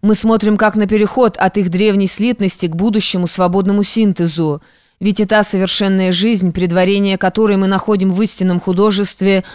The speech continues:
основана будет не на поглощении человеческого элемента божественным, а на их свободном взаимодействии.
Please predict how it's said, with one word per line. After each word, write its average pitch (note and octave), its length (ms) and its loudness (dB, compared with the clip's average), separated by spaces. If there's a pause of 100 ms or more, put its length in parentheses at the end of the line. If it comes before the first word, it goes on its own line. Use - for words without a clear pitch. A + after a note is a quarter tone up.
(240)
основана A3 520 2
будет G3+ 360 0
не G#3+ 100 4
на G#3+ 100 2
поглощении G#3 640 0
человеческого F#3+ 720 0
элемента F#3+ 420 2
божественным, F3+ 920 0 (300)
а F#3+ 140 0
на F#3 180 2
их F3 80 -4
свободном G3+ 580 2
взаимодействии. E3+ 1120 0